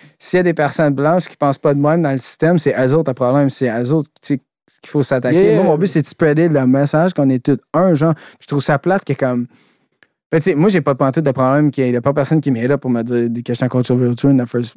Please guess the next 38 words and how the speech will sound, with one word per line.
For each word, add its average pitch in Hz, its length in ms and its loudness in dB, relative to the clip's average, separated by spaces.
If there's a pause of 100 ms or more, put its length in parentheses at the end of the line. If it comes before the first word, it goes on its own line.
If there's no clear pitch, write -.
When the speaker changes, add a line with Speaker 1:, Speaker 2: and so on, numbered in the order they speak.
Speaker 1:
ah, 113 140 -8 (120)
fait - 200 -10
que, - 60 -20
tu 131 100 -2
sais, 117 60 2
j'ai 113 80 -2
pas 175 100 0
eu 135 80 2
ce 151 80 0
Speaker 2:
Mhm. 131 40 0
Speaker 1:
problème-là, 123 460 0
mais 147 140 0
comme, 123 220 -2 (1000)
genre, 117 420 0 (920)
Chris, 170 140 0
c'est 151 120 -2
pas 165 120 0
fa-, 156 140 -2
c'est 139 160 -4
pas 156 140 2
dur 180 140 2
à 160 80 0
compliquer, 147 380 0
man. 143 260 2
Everything 143 440 2
is 127 120 -2
one. 139 240 2
On 127 40 -2
est 127 120 0
juste 151 280 -2
tout 156 160 0 (460)
de 131 120 0
l'énergie, 127 540 2
man. 120 220 2
On 120 60 0
devrait 123 300 2
juste 156 260 -2 (100)
s'entraider. 139 760 0